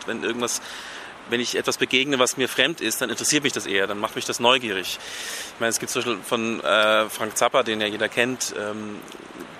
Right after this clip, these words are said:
die Anekdote, dass er halt eben wirklich irgendwann mal so eine Platte mit neuer Musik, eben Edgar Varese, gefunden hat. Und das war so seltsame Musik, die war so abgefahren und so anders als alles andere, was er in Kalifornien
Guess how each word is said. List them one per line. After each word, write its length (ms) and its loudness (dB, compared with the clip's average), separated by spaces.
die 220 -2
Anekdote, 460 2
dass 100 4
er 80 6
halt 140 6
eben 220 -2
wirklich 200 -2
irgendwann 200 -2
mal 100 2
so 40 -2
eine 140 -2
Platte 360 0
mit 140 -2
neuer 240 6
Musik, 380 0
eben 220 -2
Edgar 240 2
Varese, 360 2
gefunden 360 -8
hat. 160 -4
Und 100 -8
das 100 -8
war 140 6
so 280 2
seltsame 420 2
Musik, 320 -2
die 100 -6
war 100 4
so 140 -2
abgefahren 540 -2
und 100 -6
so 180 2
anders 300 2
als 140 0
alles 200 0
andere, 280 0
was 100 -2
er 80 -4
in 80 -6
Kalifornien 580 0